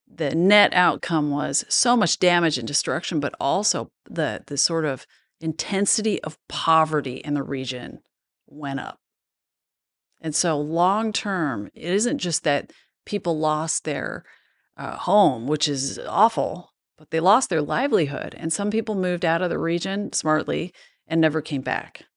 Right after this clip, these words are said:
okay? And, and I think that was actually a good adaptation measure on their part. But imagine being upended from your home and becoming a real-life climate refugee.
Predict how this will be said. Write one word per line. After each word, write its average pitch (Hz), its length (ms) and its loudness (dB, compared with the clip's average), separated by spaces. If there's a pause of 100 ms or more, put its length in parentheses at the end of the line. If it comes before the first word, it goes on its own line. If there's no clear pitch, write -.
(260)
okay? 156 380 -12 (640)
And, - 200 -8
and 165 160 -2
I 165 100 2
think 254 200 0
that 254 140 4
was 190 100 2
actually 180 360 0
a 160 40 -2
good 160 480 2
adaptation 165 800 -2
measure 156 260 0
on 143 160 -2
their 165 200 -2
part. 151 340 -6
But 165 140 -2
imagine 170 520 2
being 156 160 2
upended 151 400 0
from 147 180 -2
your 143 120 0
home 143 200 -4
and 135 120 -4
becoming 139 440 -4 (360)
a - 80 -6
real-life 151 800 2 (120)
climate 135 380 -2
refugee. - 640 -8